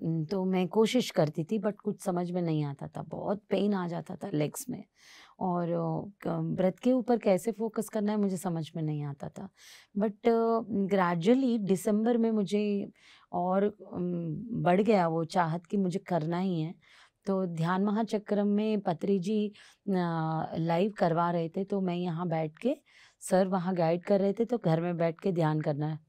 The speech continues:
फिर से शुरू किया प्रॉपरली। And, अ,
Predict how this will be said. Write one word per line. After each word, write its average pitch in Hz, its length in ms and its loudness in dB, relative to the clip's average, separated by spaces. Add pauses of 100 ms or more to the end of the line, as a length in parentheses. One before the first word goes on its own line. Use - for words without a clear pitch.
फिर 151 140 -2
से 185 300 -6 (400)
शुरू 151 300 -2
किया 147 240 -4
प्रॉपरली। 156 800 -2 (520)
And, 170 360 0
अ, 156 520 0